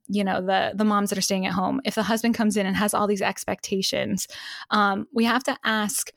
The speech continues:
like, you, he'd need to check in. You need to ask him, like,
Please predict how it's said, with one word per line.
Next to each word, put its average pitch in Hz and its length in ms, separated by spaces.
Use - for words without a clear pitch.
like, 196 260
you, 226 320
he'd 269 320
need 254 200
to 226 80
check 226 220
in. 311 180
You 202 80
need 208 140
to - 100
ask 285 220
him, 208 120
like, 202 220